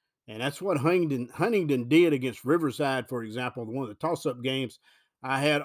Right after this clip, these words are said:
on my list, is they forced Riverside into a lot of mistakes, and they took 'em out of their game. And that's saying a lot, because Riverside,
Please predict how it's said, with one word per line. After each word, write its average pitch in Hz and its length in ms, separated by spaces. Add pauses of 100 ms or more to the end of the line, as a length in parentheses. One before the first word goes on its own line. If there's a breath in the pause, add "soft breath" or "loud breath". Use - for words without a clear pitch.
on 135 240
my 127 180
list, 147 460
is 101 100
they 160 140
forced 175 560
Riverside 139 580
into 127 260
a 104 40
lot 120 320
of 123 60
mistakes, - 680 (560)
and 113 260
they 151 120
took 208 300
'em 156 180 (100)
out 175 320
of 123 320
their 147 480 (180)
game. 120 460 (680)
And 117 260
that's 156 180
saying 180 320
a 131 80
lot, 139 380
because 120 400
Riverside, 135 680